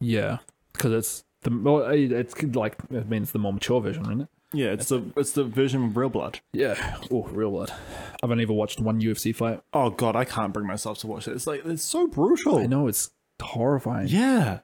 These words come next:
Speaker 1: Um, I, I mean, I, I watch a lot of boxing, but that's 'cause I used to do boxing and I like the, the way they do it. But, um,
Speaker 2: Ducking and diving.
Speaker 1: but, yeah, man, but fucking Jesus.
Speaker 2: God
Speaker 1: U-,
Speaker 2: damn.
Speaker 1: U F C, dude.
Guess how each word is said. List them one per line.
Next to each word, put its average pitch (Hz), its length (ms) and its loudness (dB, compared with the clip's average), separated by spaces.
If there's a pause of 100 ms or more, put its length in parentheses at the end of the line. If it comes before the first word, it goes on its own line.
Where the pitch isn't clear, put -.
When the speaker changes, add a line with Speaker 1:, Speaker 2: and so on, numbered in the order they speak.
(120)
Speaker 1:
Um, 104 400 -2
I, 123 160 2
I 123 40 2
mean, 139 140 4
I, 135 60 4
I 127 120 2
watch 147 200 4
a - 20 2
lot 175 100 6
of 107 80 0
boxing, 160 480 0 (160)
but 110 120 0
that's 104 240 -2 (120)
'cause 113 160 -4
I 107 40 0
used 101 140 -4
to - 100 -14 (100)
do 107 140 0
boxing 107 340 -2
and 98 100 -2
I 101 60 -2
like 107 280 -4
the, 98 120 -4 (800)
the 151 120 -4
way 101 80 0
they 101 100 0
do 104 180 0
it. 104 100 -2 (500)
But, 104 120 2
um, 98 260 0 (480)
Speaker 2:
Ducking 120 240 -2
and 107 80 0
diving. 120 600 -2
Speaker 1:
but, 104 240 -4 (280)
yeah, 226 100 4
man, 190 240 4
but 131 240 -2
fucking 143 640 0
Jesus. 165 480 2
Speaker 2:
God 285 340 6
Speaker 1:
U-, 220 60 -2
Speaker 2:
damn. 294 220 8
Speaker 1:
U - 60 8
F 160 80 8
C, - 160 6
dude. 196 380 6